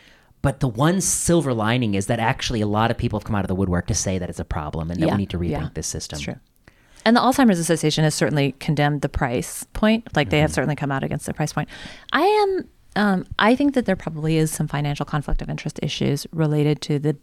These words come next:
Speaker 2: big picture story. Um, I, my guess is that with the Alzheimer's Association, it's much more about intellectual conflict. They just really want it to be
Speaker 1: Right.
Speaker 2: true.
Speaker 1: Right.
Speaker 2: And, um,
Speaker 1: And they've invested a lot in the amyloid hypothesis as an intellectual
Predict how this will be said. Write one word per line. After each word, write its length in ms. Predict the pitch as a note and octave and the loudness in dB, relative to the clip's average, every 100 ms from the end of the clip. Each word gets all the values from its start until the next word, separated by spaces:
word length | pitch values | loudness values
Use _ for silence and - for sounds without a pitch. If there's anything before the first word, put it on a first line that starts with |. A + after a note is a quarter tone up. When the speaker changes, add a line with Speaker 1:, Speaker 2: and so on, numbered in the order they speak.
| - | -4
Speaker 2:
big 220 | C#3+ D3 - | 0 0 -2
picture 340 | E3+ - F#3+ | -6 -6 -8
story. 500 | - F3+ F#3+ G#3+ A3 - - - - - - - _ | -6 -2 0 0 0 -4 -20 -20 -20 -16 -10 -10 _
Um, 640 | F3 E3 D#3+ D3+ C#3+ - - _ _ - - - - | 2 4 4 2 2 -2 -8 _ _ -18 -16 -8 2
I, 280 | F#3 F#3 - _ _ | 4 4 0 _ _
my 300 | F#3 F#3+ F#3 | 2 4 4
guess 280 | F3+ G#3 G3 | 4 2 2
is 100 | E3+ | 0
that 100 | D#3+ | -2
with 120 | D#3 | -4
the 60 | - | -4
Alzheimer's 380 | D3+ D3 D3 | -4 -2 -2
Association, 720 | D3 - D3 D3+ D3 D3+ D3 C#3+ - - _ - | -4 -4 -4 -4 -4 -2 -2 -4 -12 -20 _ -4
it's 220 | E3 - | -2 2
much 220 | F3 E3+ E3+ | 0 2 0
more 180 | D3+ | 0
about 220 | C#3+ C#3 - | 0 -2 0
intellectual 580 | E3+ D3 C#3+ - E2+ | 2 2 0 -2 -4
conflict. 400 | - D3+ - - | -2 -4 -2 -4
They 140 | - D3 - | -2 -4 0
just 240 | G3+ - | 0 2
really 240 | D#3+ D#3 D3 | 0 0 0
want 200 | C#3+ C3+ | -2 0
it 40 | |
to 80 | E3 | 0
be 80 | D3+ | -2
Speaker 1:
Right. 60 | |
Speaker 2:
true. 300 | - - - - - - - | 0 -2 -4 -8 -20 -18 -4
Speaker 1:
Right. 120 | - | 2
Speaker 2:
And, 420 | D3 C3+ C#3+ C#3 - | 2 2 -2 -4 -4
um, 520 | D3 D3 C#3+ - - | 0 0 0 0 0
Speaker 1:
And 80 | F3+ | 0
they've 100 | F#3 | 0
invested 300 | C3+ D#3 C3 | 2 2 2
a 20 | |
lot 80 | A2+ | 0
in 60 | F#2+ | 2
the 80 | |
amyloid 340 | G2 A2 G#2 F#2 | 2 2 2 0
hypothesis 600 | G2+ - G2 F#2+ G2 F#2 | -2 -2 -4 -4 -4 -4
as 120 | F#2+ | 0
an 80 | G2+ | 2
intellectual 560 | A#2 G#2+ A2 - A#2+ | 2 2 2 0 0